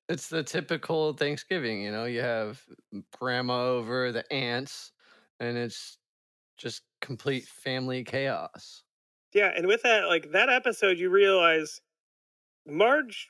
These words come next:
Speaker 2: Marge's mom is a fucking cunt.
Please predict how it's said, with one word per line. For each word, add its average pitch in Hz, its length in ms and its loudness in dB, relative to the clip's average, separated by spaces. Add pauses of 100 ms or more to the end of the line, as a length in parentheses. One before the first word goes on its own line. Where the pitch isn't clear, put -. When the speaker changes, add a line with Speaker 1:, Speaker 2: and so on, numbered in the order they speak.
Speaker 2:
Marge's 262 460 0
mom 202 420 2 (720)
is 165 200 -4
a 123 120 -2
fucking - 720 -8
cunt. 175 540 -10